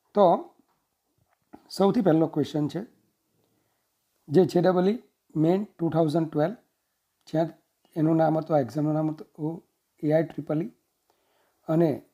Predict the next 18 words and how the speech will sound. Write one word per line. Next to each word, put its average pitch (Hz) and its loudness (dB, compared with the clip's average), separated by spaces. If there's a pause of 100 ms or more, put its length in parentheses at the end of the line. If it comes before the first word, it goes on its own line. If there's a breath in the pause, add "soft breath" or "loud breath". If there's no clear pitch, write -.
જે 180 2
ડબલ 180 2
ઈ 180 4
મેઇન, 156 0 (580)
કે 139 -4
જે 143 -4
બે 151 2
હજાર 156 0
તેરથી 156 -4 (400)
પરીક્ષાનું 156 -2
નામ 151 -2
બદલીને 147 -4 (280)
જે 135 -4
ડબલ 147 -4
ઈ - -2
મેઇન 147 0
કરવામાં 156 2
આવ્યું. 160 -6